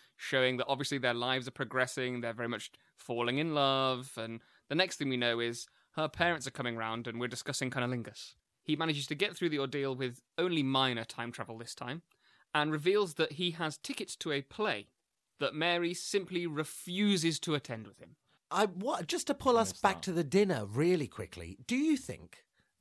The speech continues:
Speaker 2: they called him a lawyer in this movie because they were worried audiences wouldn't know what a barrister
Speaker 1: I
Speaker 2: is.
Speaker 1: do. I honestly
Speaker 2: Yeah.
Speaker 1: do.
Speaker 3: Yeah,
Speaker 2: Not,
Speaker 3: and
Speaker 2: and I'm not gonna say American audience, I'll just, uh, internationally. The word barrister is very British.
Speaker 1: Because they
Speaker 3: Mm.
Speaker 1: say lawyer,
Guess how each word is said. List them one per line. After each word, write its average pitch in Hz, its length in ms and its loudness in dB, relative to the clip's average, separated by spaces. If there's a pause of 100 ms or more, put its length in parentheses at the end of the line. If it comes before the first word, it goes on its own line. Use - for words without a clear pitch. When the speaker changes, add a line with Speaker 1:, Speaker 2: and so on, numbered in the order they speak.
(140)
Speaker 2:
they 139 480 0
called 151 360 -2
him 135 140 -4
a 123 60 -4
lawyer 117 500 -2
in 95 140 -10
this 90 180 -8
movie 92 240 -8
because 92 280 -10
they 95 120 -8
were 95 100 -6
worried 101 460 -4
audiences 98 600 -8
wouldn't 98 260 -8
know 92 100 -8
what 87 200 -10
a 101 40 -8
barrister 82 500 -6
Speaker 1:
I 160 60 8
Speaker 2:
is. 151 60 4
Speaker 1:
do. 139 220 2 (160)
I 131 80 8
honestly 143 360 2
Speaker 2:
Yeah. 110 120 2
Speaker 1:
do. 110 80 -6 (120)
Speaker 3:
Yeah, 127 280 0
Speaker 2:
Not, 202 160 12
Speaker 3:
and 147 100 4
Speaker 2:
and 160 100 6
I'm 170 100 2
not 202 180 6
gonna 190 160 2
say 175 260 2
American 143 580 0
audience, 101 260 -8
I'll 113 140 -4
just, 123 260 -6
uh, 117 200 -6
internationally. 120 840 -6 (560)
The 156 100 4
word 147 280 2
barrister 113 560 0
is 110 380 -4
very 107 400 -6
British. 117 500 -8
Speaker 1:
Because 170 220 -2
they 180 80 2
Speaker 3:
Mm. 226 80 2
Speaker 1:
say 220 160 4
lawyer, 160 440 2